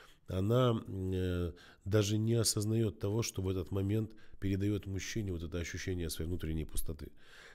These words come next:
Мужчина от такой женщины бежит. Он сам не может понять, почему меня к ней не тянет, почему мне не хочется с ней взаимодействовать. А потому что она приходит в жизнь мужчины абсолютно опустошенной.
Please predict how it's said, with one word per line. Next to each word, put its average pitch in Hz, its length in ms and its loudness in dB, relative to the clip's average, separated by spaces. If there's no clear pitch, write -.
Мужчина 113 440 2
от 98 80 0
такой 104 280 0
женщины 95 420 0
бежит. 85 460 -2
Он 110 120 2
сам 160 220 10
не 139 60 6
может 117 280 6
понять, 120 260 4
почему 98 440 2
меня 107 320 4
к - 100 -8
ней 101 160 2
не 101 140 0
тянет, 67 400 -2
почему 110 320 -4
мне 113 140 0
не 101 80 -2
хочется 90 440 -6
с - 100 -6
ней 98 140 2
взаимодействовать. 85 920 -2
А 87 80 -4
потому 113 280 2
что 120 220 0
она 113 260 4
приходит 110 500 2
в 90 80 0
жизнь 101 300 2
мужчины 104 460 2
абсолютно 98 600 4
опустошенной. 85 840 -2